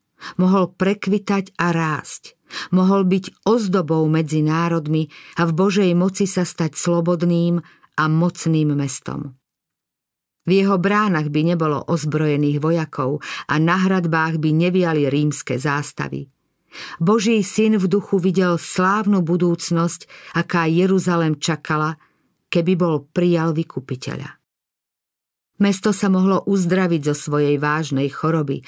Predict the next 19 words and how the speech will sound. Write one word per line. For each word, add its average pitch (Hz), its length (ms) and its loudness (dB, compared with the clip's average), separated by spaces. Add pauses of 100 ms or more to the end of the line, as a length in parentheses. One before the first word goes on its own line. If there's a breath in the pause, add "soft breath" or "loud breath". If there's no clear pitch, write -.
(260 loud breath)
zbaviť 165 420 0
sa - 240 -4
otroctva 180 720 -4
a - 320 -8
stať 170 320 -2
sa 165 160 -2
mohutnou 180 800 2
metropolou 165 720 -2
sveta. - 560 -8 (1120)
Z 196 240 2
jeho 202 160 4
múrov 196 480 4
mohla 165 400 2
letieť 180 400 0
holubica 180 560 0
mieru 165 480 0 (320 loud breath)
do 175 80 2
všetkých 190 560 0
národov. 151 720 -4